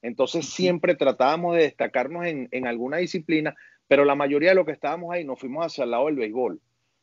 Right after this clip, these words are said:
Speaker 1: Entonces, te puedo decir que yo jugaba pelota con cuatro, con cinco años, y ya empecé a hacerlo de manera organizada a los ocho años de edad, más o menos. Este, yo tenía una ventaja, yo era alto, yo tenía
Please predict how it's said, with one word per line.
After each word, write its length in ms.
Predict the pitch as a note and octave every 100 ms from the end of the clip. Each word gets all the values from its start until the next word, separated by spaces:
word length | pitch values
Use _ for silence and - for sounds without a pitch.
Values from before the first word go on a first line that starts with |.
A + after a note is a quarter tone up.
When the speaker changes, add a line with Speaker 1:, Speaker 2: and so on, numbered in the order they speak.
| _
Speaker 1:
Entonces, 800 | A#2+ B2 B2 C3+ C3+ F3 E3+ D#3 -
te 120 | C#3+
puedo 220 | - D3+ E3+
decir 360 | C#3+ D3+ D#3 -
que 180 | F3+
yo 160 | D#3+ E3
jugaba 480 | D#3+ E3 E3 E3+ E3+
pelota 360 | C3+ C#3+ E3+
con 160 | D3+ C3
cuatro, 400 | - D3+ D#3 D3+
con 140 | C3 B2+
cinco 440 | C3+ B2+ D3+ D#3+
años, 300 | D3+ E3 A3 _ _ _ _
y 160 | D3 B2+
ya 140 | C3
empecé 340 | B2+ D#3+ -
a 40 | D#3
hacerlo 340 | - E3 E3+
de 80 | E3+
manera 300 | D3 C3+ C3
organizada 640 | D#3 E3 D3 - C#3+ F3+ F#3
a 40 |
los 180 | C#3+ G#2+ -
ocho 400 | B2 B2 C#3+ C#3
años 240 | C#3+ D3
de 60 | B2
edad, 140 | A2
más 180 | B2 C3
o 80 | C3
menos. 300 | A#2 A#2 G#2+ _ _ _ _ _ -
Este, 960 | - B2 - C#3 B2+ B2 B2 B2 A#2+ - -
yo 220 | B2 A#2+
tenía 200 | D#3 E3+
una 140 | F3
ventaja, 440 | C#3+ G#2 D#3+ D#3+ C3
yo 120 | B2
era 260 | C#3 D3+
alto, 260 | D#3+ C#3+ A#2+
yo 160 | A2 G#2
tenía 340 | D3 D#3+